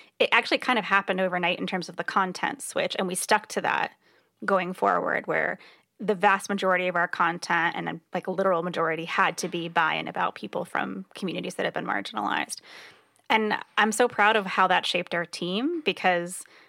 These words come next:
our team was a lot of, you know, white, straight, cis people who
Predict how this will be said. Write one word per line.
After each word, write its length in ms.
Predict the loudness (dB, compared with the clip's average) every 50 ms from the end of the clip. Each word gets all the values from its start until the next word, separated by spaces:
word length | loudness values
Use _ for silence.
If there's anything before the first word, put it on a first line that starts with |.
| _ -2
our 140 | 0 0 0
team 320 | 2 0 0 0 0 0
was 120 | -2 0 0
a 60 | 0
lot 320 | 0 2 2 2 4 4
of, 400 | 4 2 2 0 -4 -14 -20 -20 _ _ _
you 180 | -8 -4 -2 -2
know, 300 | 0 0 -2 -4 -6 -8 _ _ _ _
white, 460 | -12 -4 0 0 0 0 0 -4 -8 _ _ -18
straight, 440 | -12 -4 -2 -2 -2 -2 -4 -8 _ _ _ -8
cis 280 | -6 -4 -4 -4 -6 -6
people 580 | -6 -8 -6 -6 -4 -4 -2 -2 -4 -6 -8 -10 -6 -4
who 400 | -4 -2 -2 -4 -4 -6 -8